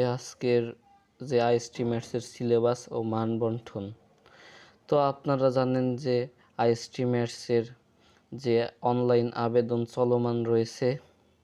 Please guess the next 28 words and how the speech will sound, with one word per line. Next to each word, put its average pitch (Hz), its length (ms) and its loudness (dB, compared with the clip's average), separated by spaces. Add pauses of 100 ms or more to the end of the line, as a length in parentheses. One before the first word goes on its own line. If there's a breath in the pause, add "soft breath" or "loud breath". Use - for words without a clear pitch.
(540 loud breath)
ঠিক 131 220 -8
আছে? 131 280 0 (640 soft breath)
তো - 160 -6
আপনারা 120 460 2
যারা 123 220 4
অনলাইনে 123 600 4
নির্ভুলভাবে 127 760 2
আবেদন 123 460 0
করতে 123 340 -8
চান 123 260 -2
তারা 120 280 2
আমাদের 120 420 0 (960 loud breath)
সঙ্গে 123 380 2
যোগাযোগ 123 460 4 (240)
করতে - 420 0
পারেন। 120 280 0 (180)
ডেসক্রিপশন 123 720 -4
বক্সে 117 360 -2
আমাদের 120 380 0
WhatsApp 120 640 -4
নাম্বার 117 500 -2 (720 loud breath)
দেওয়া 123 360 4
রয়েছে 120 520 0 (160)
এবং 120 240 0 (260)
স্ক্রিনেও 117 500 -4
আমাদের 117 360 -2
WhatsApp 113 480 -6
নাম্বারটা 117 520 -4